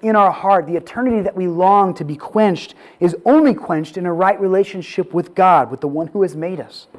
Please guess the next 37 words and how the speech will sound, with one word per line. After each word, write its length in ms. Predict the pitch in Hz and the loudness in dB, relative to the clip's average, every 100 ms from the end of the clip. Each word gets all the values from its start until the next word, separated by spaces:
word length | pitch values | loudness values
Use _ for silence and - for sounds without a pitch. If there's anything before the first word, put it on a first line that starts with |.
| _ _ _ _ _ _ _ _ _ | _ _ _ _ _ _ _ _ _
The 80 | 151 | -2
eternal 680 | 151 - 220 226 226 208 - - | -2 -2 2 6 4 2 -4 0
Father 320 | 190 196 185 | 2 4 0
who 160 | 156 | -6
reigns 560 | 143 175 190 190 180 - - | -8 -6 -4 -4 -6 -16 -10
forever 500 | 139 - 196 196 208 | -6 0 2 2 0
and 140 | 143 | -2
invites 480 | 135 135 185 202 196 | -8 -2 -2 -2 -8
us 140 | - | -10
into 340 | 175 165 - 151 | -14 -12 -8 -10
a 40 | |
permanent 640 | - - 196 202 202 202 | -10 -10 -6 -4 -4 -8
family 540 | _ - 156 147 117 107 - _ | _ -8 -6 -6 -10 -16 -20 _
that 160 | 156 139 | -8 -6
has 240 | 151 - | -8 -10
lasting 720 | 135 147 165 - - 151 127 | -12 -10 -10 -12 -14 -10 -10
value. 500 | 117 120 110 104 101 - _ _ _ _ _ _ _ _ _ | -8 -10 -10 -12 -20 -20 _ _ _ _ _ _ _ _ _
And 140 | 180 | 2
every 240 | 214 226 240 | 4 6 6
other 120 | 214 | 4
source 380 | - 226 226 190 | 2 2 2 -2
of 60 | |
happiness 680 | - 202 208 156 120 - - _ _ _ _ 160 | 2 2 2 -2 -4 -14 -20 _ _ _ _ 0
must 260 | 190 - | 0 2
be 100 | 220 | 2
renewed 540 | 190 196 185 254 220 127 | 4 4 4 4 2 2
day 160 | 190 | 2
by 220 | 190 196 | 6 4
day. 220 | 185 208 180 | 4 4 4
Everything 280 | 233 247 233 | 2 0 0
that 80 | |
this 200 | 214 - | 0 -2
world 240 | 147 220 214 | 2 2 4
has 220 | 196 196 | 2 0
to 80 | - | 0
offer 320 | 196 226 196 | 4 4 2
you 160 | 160 | -4